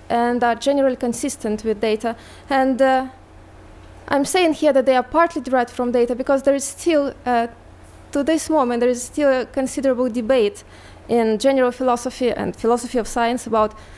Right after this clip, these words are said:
whether it is possible in general, um, logically to construct a theory based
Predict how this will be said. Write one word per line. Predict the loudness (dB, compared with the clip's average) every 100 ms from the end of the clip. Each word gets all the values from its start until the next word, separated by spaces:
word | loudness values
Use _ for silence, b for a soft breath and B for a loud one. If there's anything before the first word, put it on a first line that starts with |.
| B
whether | 0 4 4
it | 4
is | 0 0 -14 -2
possible | 0 0 0 0 2 0 -2
in | -2
general, | 0 2 2 0 -2 -10 -6
um, | -4 -4 -8 -14 -12 -14 -14 -20 -4
logically | 0 0 -2 -2 0 0
to | 0
construct | -4 0 0 0 -2
a |
theory | -4 0 2 2
based | 2 2 0 -2